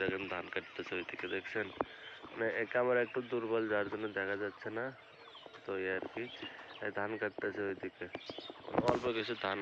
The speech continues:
আছে। আর ওই যে ওই সাইডে একটা জানলা আছে, ওই জায়গায় কদর, তারপরে পটল, আর হচ্ছে, আহ, কিসের গাছ,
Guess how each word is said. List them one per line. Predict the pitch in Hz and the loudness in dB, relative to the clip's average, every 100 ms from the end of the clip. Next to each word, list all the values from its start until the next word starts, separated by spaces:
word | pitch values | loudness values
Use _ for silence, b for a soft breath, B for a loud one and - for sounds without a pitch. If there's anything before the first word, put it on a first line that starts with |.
| 101 | 0
আছে। | 95 117 139 B B B B - - | 0 0 -2 B B B B -4 2
আর | 107 110 | 6 6
ওই | 110 104 | 6 6
যে | 104 101 - | 4 4 2
ওই | - 98 | -2 0
সাইডে | 101 101 98 | 0 2 2
একটা | - 95 | 2 2
জানলা | 95 95 95 92 | 4 4 4 4
আছে, | 90 - 90 - | 2 -2 -4 -2
ওই | 92 | 0
জায়গায় | 95 95 95 - | 4 4 4 4
কদর, | 104 101 101 98 | 4 6 4 4
তারপরে | 101 92 95 95 | 0 0 0 -2
পটল, | - 104 104 104 104 | 2 2 4 2 4
আর | 98 95 | 2 2
হচ্ছে, | - - 95 | 0 2 2
আহ, | - - - - - - 110 104 104 101 101 104 - | 2 -6 -6 -6 -8 -6 2 6 8 6 4 0 -8
কিসের | - 98 104 107 | -4 -2 2 6
গাছ, | 117 | 4